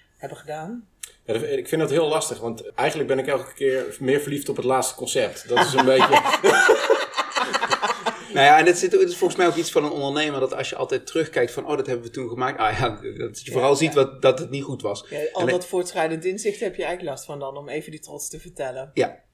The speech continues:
Speaker 3: ja.
Speaker 2: Nou, en, en eigenlijk, misschien, eh, dat, dat vat het misschien het beste samen. Ik ben het meest trots op de evolutie die we steeds door hebben gemaakt in alles wat we doen.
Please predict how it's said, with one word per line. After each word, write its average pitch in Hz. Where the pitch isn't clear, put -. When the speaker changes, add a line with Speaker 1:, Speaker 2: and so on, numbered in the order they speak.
Speaker 3:
ja. -
Speaker 2:
Nou, 143
en, 180
en 170
eigenlijk, 220
misschien, 165
eh, 123
dat, 135
dat 123
vat 131
het 117
misschien 120
het 107
beste 107
samen. 156
Ik 113
ben 123
het 139
meest 143
trots 147
op -
de 120
evolutie 120
die 107
we 107
steeds 117
door 131
hebben 104
gemaakt 101
in 104
alles 110
wat 107
we 104
doen. 117